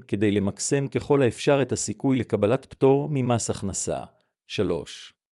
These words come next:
ועדה רפואית לקבלת פטור ממס הכנסה. בשלב הבא נכין אתכם באופן מיטבי למפגש עם הוועדה הרפואית שלמעשה אמונה על קביעת שיעור הנכות שלכם.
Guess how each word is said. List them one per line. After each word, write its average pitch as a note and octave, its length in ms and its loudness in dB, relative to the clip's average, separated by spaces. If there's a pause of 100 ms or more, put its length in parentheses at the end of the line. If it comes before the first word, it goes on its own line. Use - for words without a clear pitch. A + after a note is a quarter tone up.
(720)
ועדה G#2 340 4
רפואית A2+ 560 0
לקבלת G2 480 0
פטור A#2+ 380 2
ממס A#2 360 0
הכנסה. F#2 520 -4 (500)
בשלב A2+ 440 0
הבא G#2+ 220 2
נכין C#3 340 -2
אתכם C#3 340 -2
באופן G#2+ 400 2
מיטבי G#2 480 0
למפגש A2 580 0
עם G#2+ 120 0
הוועדה F#2+ 360 2
הרפואית G#2+ 520 -2
שלמעשה G#2 600 -2
אמונה A#2 380 0
על A#2+ 80 0
קביעת A2 420 -4
שיעור C3+ 360 0
הנכות G#2 400 -2
שלכם. E2 440 -6